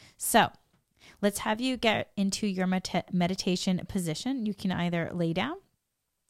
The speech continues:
or if you wish to sit up, that's completely okay. And once you do get into your meditation position, take three deep breaths, breathing in,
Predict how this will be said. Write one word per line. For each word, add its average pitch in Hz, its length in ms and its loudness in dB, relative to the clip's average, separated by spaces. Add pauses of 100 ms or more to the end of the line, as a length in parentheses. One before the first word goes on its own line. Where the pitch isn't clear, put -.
(140)
or 190 140 4
if 185 120 0
you 175 120 2
wish 165 220 0
to 156 320 -2
sit 165 220 -2
up, 196 260 0 (440)
that's - 140 -6
completely 165 680 -4
okay. 175 300 -4 (840)
And 220 360 2
once 196 360 0
you 190 120 0
do 277 600 -2 (440)
get 202 120 -4
into 202 220 -2
your 190 80 0
meditation 175 480 -2
position, 190 500 -2 (260)
take 220 280 0
three 196 320 2
deep 190 220 0
breaths, - 460 -4 (220)
breathing 170 380 2
in, 180 400 0